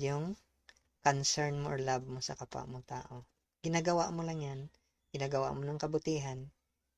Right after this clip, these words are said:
because part yan ng perfection mo as an individual.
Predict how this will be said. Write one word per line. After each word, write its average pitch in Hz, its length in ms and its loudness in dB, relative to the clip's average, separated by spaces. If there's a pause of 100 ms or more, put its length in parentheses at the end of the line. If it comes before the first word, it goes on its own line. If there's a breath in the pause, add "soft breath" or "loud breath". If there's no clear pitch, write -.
because - 880 2 (560)
part 147 320 12
yan 147 180 0
ng 143 220 -4
perfection 123 880 -2
mo 120 40 -10 (840)
as - 80 -2
an 143 160 -4
individual. 131 640 -6